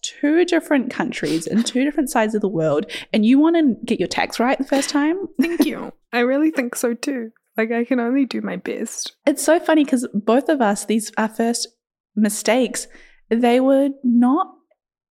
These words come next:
Speaker 1: in the sense of, like, "Oh no, we didn't wanna pay tax." We were like, "Oh, we got it wrong." And we feel
Speaker 2: Yeah.
Speaker 1: ashamed that we didn't get it right the first time we were doing it.
Speaker 2: I feel especially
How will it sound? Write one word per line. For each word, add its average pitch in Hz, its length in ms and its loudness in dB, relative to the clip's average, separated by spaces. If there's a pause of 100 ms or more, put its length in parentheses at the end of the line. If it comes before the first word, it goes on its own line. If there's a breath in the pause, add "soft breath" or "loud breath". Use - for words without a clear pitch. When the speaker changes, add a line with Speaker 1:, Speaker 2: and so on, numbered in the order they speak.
(280)
Speaker 1:
in 254 100 6
the 247 100 4
sense 233 380 0
of, 220 100 0
like, 202 220 0
"Oh 214 100 4
no, 208 120 2
we 196 100 0
didn't 190 140 -4
wanna 185 140 -4
pay 190 140 -2
tax." 208 300 -2
We 240 60 4
were 240 80 4
like, 226 200 0
"Oh, 294 160 2
we 277 140 0
got - 220 0
it - 80 -2 (120)
wrong." 165 460 0
And 202 100 -2
we 190 140 2
feel 202 140 0
Speaker 2:
Yeah. 214 60 0
Speaker 1:
ashamed 170 580 -2
that 170 120 -2
we 196 80 0
didn't 208 280 -4
get 202 100 0
it 165 140 -2
right 170 280 -2
the 175 80 -12
first 180 360 -4
time 185 160 -2
we 175 100 0
were 165 80 -2
doing 151 300 -4
it. - 140 -8 (200)
Speaker 2:
I 226 80 -2
feel 277 460 -2
especially 185 1120 -4